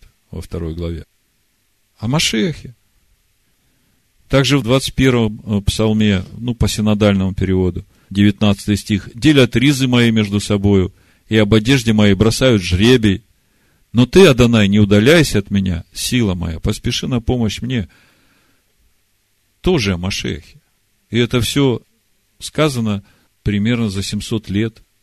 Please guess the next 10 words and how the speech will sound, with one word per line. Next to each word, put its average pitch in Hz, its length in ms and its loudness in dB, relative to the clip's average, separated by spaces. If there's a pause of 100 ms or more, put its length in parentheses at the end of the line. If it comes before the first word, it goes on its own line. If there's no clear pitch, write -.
(960)
даже 90 260 -10
больше, 101 380 -8
наверное, 85 420 -16 (380)
до 147 180 -4
того, 117 460 -2
как, - 380 -10
э, 98 220 -14 (340)
всё 113 280 -4
это 92 220 -8 (160)
происходило. 98 800 -6